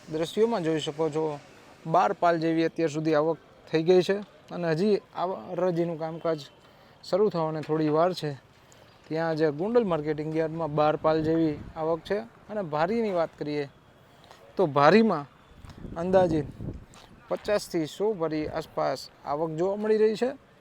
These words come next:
હજી ભારીનું આવક ચાલુ છે, હોય છે, એટલે ભારીનું અંદાજિત તમને કહી શકીએ પચાસથી સો ભરી જેવી આવક આજે થશે. તેમજ પાલમાં તો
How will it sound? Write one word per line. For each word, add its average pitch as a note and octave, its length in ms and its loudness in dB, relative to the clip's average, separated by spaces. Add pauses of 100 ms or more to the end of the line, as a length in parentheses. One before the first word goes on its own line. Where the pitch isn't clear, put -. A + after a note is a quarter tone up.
(280)
હજી D3+ 200 0
ભારીનું F3+ 560 0 (320)
આવક F3 220 0 (100)
ચાલુ G3 260 2
છે, D#3 80 -4
હોય D#3+ 260 -2
છે, D3+ 220 -6
એટલે D3+ 240 -8 (320)
ભારીનું D#3+ 380 -2
અંદાજિત E3 380 -2 (140)
તમને E3 260 -6
કહી E3 180 -2
શકીએ E3+ 380 -6 (540)
પચાસથી F3 460 -2
સો - 240 -4
ભરી D#3+ 300 2
જેવી D3+ 240 -2 (800)
આવક D#3+ 300 4 (480)
આજે D#3 240 2 (180)
થશે. F#3+ 260 -4 (300)
તેમજ F#3 320 -2 (200)
પાલમાં G#3 440 2
તો G3+ 120 -2